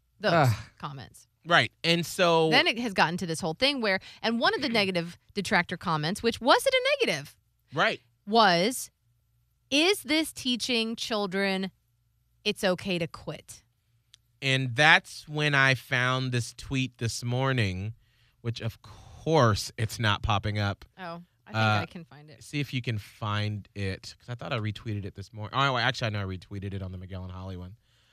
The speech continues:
Speaker 3: Um, let's see here. Here we go.
Speaker 1: You found it? Oh, I found it too, in case you need it.
Speaker 3: This is for, from, uh, Marianne Diaz Hernandez on Twitter. And this is just a random person that had retweeted her this morning, and then I ran across it.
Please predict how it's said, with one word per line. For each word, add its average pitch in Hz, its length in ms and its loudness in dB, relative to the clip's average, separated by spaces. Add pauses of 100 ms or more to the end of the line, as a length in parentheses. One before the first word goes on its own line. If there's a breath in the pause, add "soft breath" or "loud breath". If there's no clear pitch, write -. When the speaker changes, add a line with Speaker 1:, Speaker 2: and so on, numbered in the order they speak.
(240)
Speaker 3:
Um, 123 640 2
let's 123 200 -4
see 127 180 -2
here. 107 540 0
Here 190 160 6
we 202 60 6
go. 113 180 2 (200)
Speaker 1:
You 190 120 -16
found 175 240 -10
it? 180 180 -12
Oh, 185 40 -4
I 175 180 -2
found 147 220 -10
it 143 80 -14
too, - 100 -18
in 170 100 -14
case 175 220 -16
you 151 60 -20
need 143 160 -20
it. 143 100 -20 (140)
Speaker 3:
This 160 260 0
is 180 160 2
for, 156 460 0
from, 143 580 2
uh, 120 240 4
Marianne 143 840 2 (120)
Diaz 135 440 2
Hernandez 113 880 0
on 98 340 -4
Twitter. 101 360 0
And 123 160 2
this 196 140 2
is 240 80 -8
just 196 180 -4
a 175 60 -2
random 143 300 2
person 127 480 -2 (300 soft breath)
that 131 120 0
had 120 140 2
retweeted 127 520 -2
her 123 120 0
this 104 180 -4
morning, 120 400 -2
and 107 120 -4
then 104 60 -2
I 101 100 0
ran 98 180 -4
across 101 400 -2
it. - 120 -14